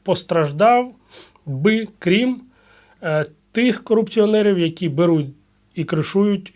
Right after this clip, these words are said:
ці мафи. Я думаю, що вирвати в них реальне грошове жало мож-, можна було б тільки шляхом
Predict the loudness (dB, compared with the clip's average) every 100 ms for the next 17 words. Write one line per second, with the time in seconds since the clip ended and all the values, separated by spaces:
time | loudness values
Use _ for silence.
0 | -12 -4 0 2 0 -2 -8 -6 -4 -2
1 | 0 0 0 0 0 0 -6 -20 -20 -10
2 | 2 4 6 4 2 0 2 2 0 -4
3 | -10 -2 4 6 6 4 2 0 -2 -2
4 | -2 0 0 0 0 0 2 2 0 -2
5 | -2 -2 0 0 0 -2 -2 -4 -8 -6
6 | -8 -8 -8 -4 -2 -2